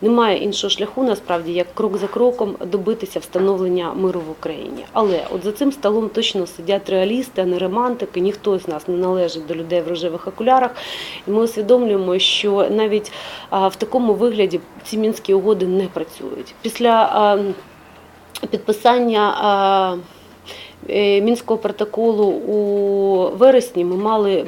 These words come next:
безліч фактів порушення Мінських угод,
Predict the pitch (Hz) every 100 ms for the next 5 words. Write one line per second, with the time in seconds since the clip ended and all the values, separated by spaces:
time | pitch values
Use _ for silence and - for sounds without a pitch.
0 | 180 233 208 190 - 190 190 - 160 -
1 | 214 226 226 - 214 202 202 - - -
2 | - - - - 190 - 208 220 226 -
3 | 214 - 202 190 202